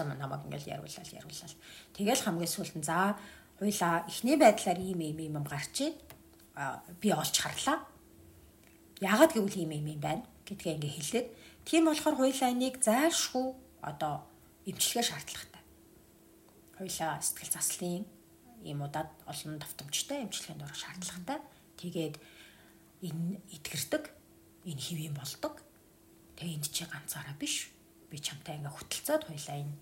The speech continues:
чамд хэцүү байх бах. Гэхдээ хоёлаа энэ ард нь гарнаа гэж таахгүй. Тэнгүүт ингээд ёо, бас ингээд яг, яг мэрэгжлийн хүнээс нөгөө нэг юм онш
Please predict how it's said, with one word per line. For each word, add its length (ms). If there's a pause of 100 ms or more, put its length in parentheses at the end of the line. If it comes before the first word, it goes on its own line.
(200)
чамд 200
хэцүү 320
байх 240
бах. 280 (160)
Гэхдээ 240
хоёлаа 320
энэ 280 (200)
ард 200
нь 120
гарнаа 340 (720)
гэж 120 (120)
таахгүй. 320 (260)
Тэнгүүт 380
ингээд 240 (960)
ёо, 180 (760)
бас 200
ингээд 360
яг, 180 (140)
яг 160
мэрэгжлийн 500
хүнээс 380
нөгөө 240
нэг 160
юм 160 (280)
онш 640